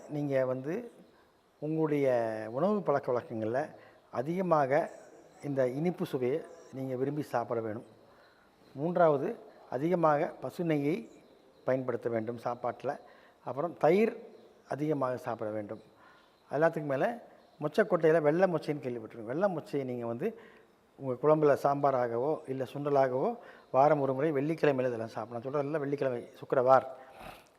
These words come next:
இது பண்ணும் பொழுது, அது இல்லாம உங்க உடை, உடை கூட பார்த்தீங்கன்னா, நீங்க வெண்-, வெண்ணாடை, வெண்-, வெண்-, வெண்மை நிறமான ஆடையோ இல்ல பட்டு ஆடையோ உடுத்தால் சுக்கிரன் உங்களுக்கு ஃபேவர் ஆவாங்க, ச-, சப்போர்ட் பண்ணுவாருங்க. எல்லாத்துக்கும் மேல ரத்தினம், நீங்க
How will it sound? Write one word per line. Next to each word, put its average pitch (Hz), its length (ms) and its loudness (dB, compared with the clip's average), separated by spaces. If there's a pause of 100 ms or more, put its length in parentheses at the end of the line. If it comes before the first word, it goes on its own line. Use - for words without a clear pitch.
(220)
இது 190 240 0
பண்ணும் 202 240 4
பொழுது, 156 220 2 (160)
அது 156 120 2
இல்லாம 175 320 4
உங்க 151 160 0 (120)
உடை, 220 140 6 (440)
உடை 202 180 2
கூட 185 160 6
பார்த்தீங்கன்னா, 127 460 -4
நீங்க 131 160 -6 (680)
வெண்-, 202 240 2 (140)
வெண்ணாடை, 170 480 6
வெண்-, 151 260 -2
வெண்-, 175 320 -2 (140)
வெண்மை 185 280 0
நிறமான 151 360 2 (180)
ஆடையோ 127 440 -2
இல்ல 143 180 -2
பட்டு 131 240 -2
ஆடையோ 123 240 -2 (100)
உடுத்தால் 135 400 -2 (480)
சுக்கிரன் 156 380 2
உங்களுக்கு 120 340 0 (680)
ஃபேவர் 139 320 0
ஆவாங்க, 101 280 -6 (140)
ச-, - 180 -16 (120)
சப்போர்ட் 139 320 0
பண்ணுவாருங்க. 98 440 -10 (680)
எல்லாத்துக்கும் 175 400 4
மேல 180 100 4 (220)
ரத்தினம், 196 440 4
நீங்க 165 160 2